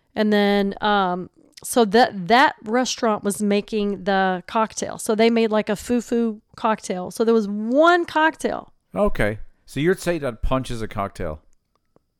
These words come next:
Speaker 1: It's a type of cocktail.
Speaker 2: Okay.
Speaker 1: It was a mixed drink.
Speaker 2: Yeah, that's fair.
Speaker 1: But it was in a container. So, like,
Speaker 2: Right.
Speaker 1: you got
Speaker 2: It
Speaker 1: it,
Speaker 2: was,
Speaker 1: put
Speaker 2: you
Speaker 1: it in
Speaker 2: got it,
Speaker 1: your
Speaker 2: put it in,
Speaker 1: cup.
Speaker 2: yeah, yeah.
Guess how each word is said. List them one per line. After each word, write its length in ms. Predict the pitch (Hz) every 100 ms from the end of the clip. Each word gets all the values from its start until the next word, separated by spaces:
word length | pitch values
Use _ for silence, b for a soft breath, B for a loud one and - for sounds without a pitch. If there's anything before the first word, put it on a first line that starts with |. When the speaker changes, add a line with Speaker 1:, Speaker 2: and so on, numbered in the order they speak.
| _ -
Speaker 1:
It's 260 | 311 440
a 60 | 392
type 280 | 403 392 370
of 100 | 254
cocktail. 580 | 226 214 - 67 71 -
Speaker 2:
Okay. 200 | 190 -
Speaker 1:
It 100 | 120
was 140 | 277 277
a 80 | 262
mixed 360 | 262 277 -
drink. 440 | 208 220 202 - -
Speaker 2:
Yeah, 120 | 160
that's 200 | 151 -
fair. 280 | - 85 90 - - _ -
Speaker 1:
But 120 | 277
it 100 | 294
was 200 | 285 247
in 360 | - 285 294 285
a 140 | 254 254
container. 680 | 247 233 247 247 208 - -
So, 140 | 254
like, 180 | 262 226
Speaker 2:
Right. 60 | 226
Speaker 1:
you 60 |
got 340 | 185 240 240 233
Speaker 2:
It 140 | 233
Speaker 1:
it, 40 | 123
Speaker 2:
was, 80 | 233
Speaker 1:
put 100 | 254
Speaker 2:
you 40 |
Speaker 1:
it 60 | 247
in 60 | 247
Speaker 2:
got 120 | 214
it, 20 | 233
Speaker 1:
your 100 | 214
Speaker 2:
put 20 |
it 20 |
in, 60 | 202
Speaker 1:
cup. 280 | 226 208 208
Speaker 2:
yeah, 140 | 190
yeah. 240 | 185 92